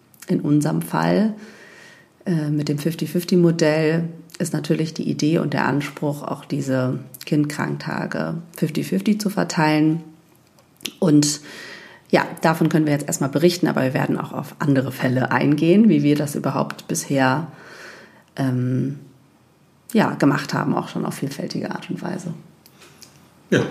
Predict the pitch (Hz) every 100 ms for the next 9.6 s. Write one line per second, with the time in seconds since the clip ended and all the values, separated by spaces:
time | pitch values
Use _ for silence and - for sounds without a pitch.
0 | - 147 - - - - - - - 165
1 | 165 151 165 170 - - - 120 - -
2 | - - - - - - 165 165 156 151
3 | 160 165 151 151 156 165 - 170 170 156
4 | 156 160 151 147 147 147 160 - - 165
5 | 160 - 175 151 151 151 151 - - -
6 | - 147 147 147 147 147 147 - _ _
7 | - - - - - - - _ _ 170
8 | - 165 151 151 156 156 151 151 165 -
9 | 190 185 202 214 - -